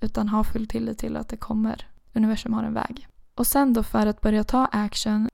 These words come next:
i rätt riktning mot det du vill ha, då behöver du som sagt lära känna din magkänsla. Och det gör du bäst genom meditation.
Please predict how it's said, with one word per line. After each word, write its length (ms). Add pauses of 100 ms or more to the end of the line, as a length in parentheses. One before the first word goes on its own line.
i 180
rätt 220
riktning 420
mot 160
det 60
du 80
vill 120
ha, 240 (240)
då 120
behöver 360
du 100
som 160
sagt 220
lära 200
känna 320
din 160
magkänsla. 760 (280)
Och 100
det 140
gör 220
du 60
bäst 260
genom 200
meditation. 840